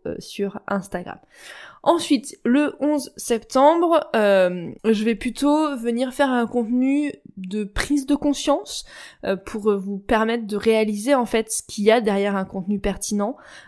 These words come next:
euh, que finalement créer du contenu pertinent, euh, c'est pas simplement publier et que ça cache beaucoup d'autres choses qu'une publication, euh, Instagram. Bah, comme là, vous, vous pouvez le voir avec cet épisode, il y a beaucoup de réflexions derrière une publication Instagram. Euh,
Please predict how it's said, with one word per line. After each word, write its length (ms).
euh, 340
que 160
finalement 540
créer 340
du 160
contenu 300
pertinent, 540
euh, 120
c'est 160
pas 160
simplement 500
publier 520
et 80
que 40
ça 140
cache 400
beaucoup 480
d'autres 300
choses 320
qu'une 180
publication, 720
euh, 140
Instagram. 580
Bah, 200
comme 200
là, 100
vous, 300
vous 120
pouvez 200
le 60
voir 120
avec 140
cet 200
épisode, 300
il 40
y 40
a 20
beaucoup 300
de 80
réflexions 420
derrière 360
une 100
publication 540
Instagram. 480
Euh, 520